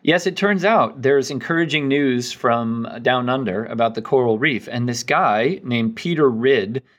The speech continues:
who has for years been a kind of prominent dissenting voice and, and actually ended up getting fired from a post that he had back in twenty eighteen. Um,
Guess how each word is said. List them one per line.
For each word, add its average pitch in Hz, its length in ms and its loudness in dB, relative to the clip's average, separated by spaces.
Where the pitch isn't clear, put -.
who 127 260 4
has 127 200 -2
for 131 180 -4
years 139 440 2
been 113 440 0
a 117 60 -10
kind 117 220 -2
of - 140 -4
prominent 123 560 -2
dissenting 123 640 -2
voice 110 400 0
and, 110 120 -2
and 117 280 -4
actually 131 260 0
ended 120 180 -2
up - 40 -16
getting 117 180 -2
fired 117 520 0
from 107 340 -2
a 107 80 -12
post 120 400 -2
that 107 120 0
he 104 80 -4
had 104 260 -4
back 110 180 0
in 113 80 -4
twenty 113 340 -2
eighteen. 107 540 -2
Um, 123 340 2